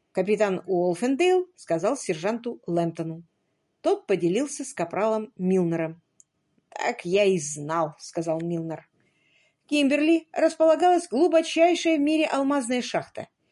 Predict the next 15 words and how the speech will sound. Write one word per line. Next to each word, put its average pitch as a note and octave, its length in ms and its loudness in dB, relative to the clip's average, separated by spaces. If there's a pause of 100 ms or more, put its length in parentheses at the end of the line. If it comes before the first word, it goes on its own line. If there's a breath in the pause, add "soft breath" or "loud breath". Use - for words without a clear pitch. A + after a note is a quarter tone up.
(340 soft breath)
Ее B3+ 240 4
владельцы C4+ 540 2
ели B3 240 0
тосты B3 400 -2
с F#3+ 100 -4
джемом G#3+ 400 0
золотых A3+ 440 0
тарелок A#3 420 0 (160)
и A3+ 80 -6
запивали G#3+ 480 2
еду G#3+ 220 2
пивом G#3+ 400 -2
из G3+ 220 -6
золотых G3 380 0
кружек. F3+ 360 -4